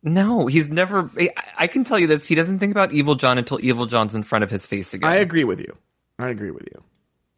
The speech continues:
Speaker 1: That is, uh, we've never had a conversation about him. He's not in the, like, world. I wish I could just, uh, like, release Evil John from that way of thinking. It's, it's gotta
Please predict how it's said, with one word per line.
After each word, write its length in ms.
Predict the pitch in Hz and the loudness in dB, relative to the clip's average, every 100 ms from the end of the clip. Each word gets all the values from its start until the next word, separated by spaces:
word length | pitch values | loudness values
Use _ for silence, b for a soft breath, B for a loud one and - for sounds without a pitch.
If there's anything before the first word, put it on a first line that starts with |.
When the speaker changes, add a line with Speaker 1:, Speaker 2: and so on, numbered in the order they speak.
| - | -2
Speaker 1:
That 120 | 131 | 2
is, 140 | 135 120 | 2 0
uh, 120 | 165 | -2
we've 300 | - 151 131 | -2 0 2
never 180 | 143 160 | 2 2
had 100 | 151 | 0
a 40 | |
conversation 640 | 139 135 131 - 160 - 165 | 2 2 2 2 0 0 0
about 240 | 156 143 | 0 0
him. 360 | 123 135 131 127 | 2 2 2 -2
He's 320 | 117 120 120 | -2 -2 0
not 360 | 127 131 135 - | 2 2 2 -2
in 440 | - 131 139 135 - | 0 2 2 0 -4
the, 280 | 123 120 117 | -4 0 2
like, 400 | 113 110 107 - - _ _ - | 4 2 0 -8 -20 _ _ -18
world. 380 | 110 123 120 B B - | -4 -2 -2 B B -4
I 120 | - | 0
wish 200 | 381 381 | 0 0
I 80 | 370 | 0
could 120 | 214 | 2
just, 320 | 196 - - | 0 -4 -10
uh, 440 | - - - - - | -16 -12 -10 -8 -4
like, 240 | 139 139 - | 0 0 -2
release 640 | - 127 135 139 156 - - | -8 0 2 4 2 0 -4
Evil 220 | 120 127 | 0 0
John 280 | 117 113 104 | 2 2 0
from 360 | - 117 117 | 0 0 2
that 300 | 107 104 - 127 | 0 -2 -6 -2
way 220 | 120 110 | 2 2
of 100 | 98 | 2
thinking. 300 | 120 113 110 | -2 -4 -6
It's, 180 | 107 - | -8 -8
it's 180 | 131 - | -8 -4
gotta 340 | 165 208 110 | -2 -2 -4